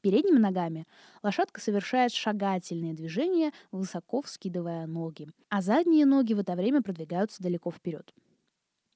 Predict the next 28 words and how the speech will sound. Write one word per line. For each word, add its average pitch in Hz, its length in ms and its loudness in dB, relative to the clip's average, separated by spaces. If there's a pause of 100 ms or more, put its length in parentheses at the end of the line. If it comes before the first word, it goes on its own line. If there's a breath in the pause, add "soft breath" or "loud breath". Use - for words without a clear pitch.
Это 233 340 0
очень 190 280 -2
красиво. 165 600 -10 (240 loud breath)
Можете 285 320 0
загуглить. 165 680 -8
Аллюр 220 260 2
называется 175 680 -2 (160)
тёльт. 143 340 -10 (540)
Поскольку 320 400 0
природа 240 340 4
в 175 80 -4
Исландии 180 440 -4
сурова, 180 400 -4 (420)
лошади 359 360 -2
здесь 311 340 -2
выносливые 277 540 6
и 233 40 0
сообразительные, 156 800 -6 (240 loud breath)
ведь 208 160 0
нужно 233 280 6
уметь 214 280 4
преодолевать 190 540 2
льды, 180 440 -2 (160 loud breath)
реки, 220 400 2
гейзеры 220 560 2
и 208 60 2
глыбы 165 300 -4
камней. 165 440 -2